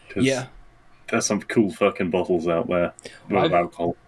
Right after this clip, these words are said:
Speaker 2: I've done that with, um, there, there's a Johnny Walker does these Traveler Edition scotches.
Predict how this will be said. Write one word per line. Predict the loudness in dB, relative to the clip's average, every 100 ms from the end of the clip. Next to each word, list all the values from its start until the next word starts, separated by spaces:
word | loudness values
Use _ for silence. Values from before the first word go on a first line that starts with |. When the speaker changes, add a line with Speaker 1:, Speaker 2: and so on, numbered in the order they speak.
| -8
Speaker 2:
I've | 0 0
done | 2 2
that | 2 2
with, | 2 0 0
um, | 2 2 -2 -6 -2
there, | 2 2
there's | 2 0 2
a | 2 0 -2 -4
Johnny | 0 0
Walker | 2 2 2 0 -2
does | 2 2 2 0 0 -2
these | -2 -2 -2 -2
Traveler | 0 2 2 0 -4
Edition | -2 -2 -2 -4
scotches. | -2 0 0 -2 -4 -4